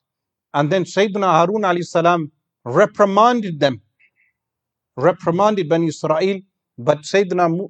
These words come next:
uh, Harun alayhi salam was isolated,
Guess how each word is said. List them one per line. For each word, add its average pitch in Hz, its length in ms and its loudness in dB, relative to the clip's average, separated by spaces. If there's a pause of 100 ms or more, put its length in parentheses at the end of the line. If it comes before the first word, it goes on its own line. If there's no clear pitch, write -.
uh, 147 280 6
Harun 180 320 0
alayhi 165 280 0
salam 165 480 2 (1160)
was 139 460 2
isolated, 170 800 0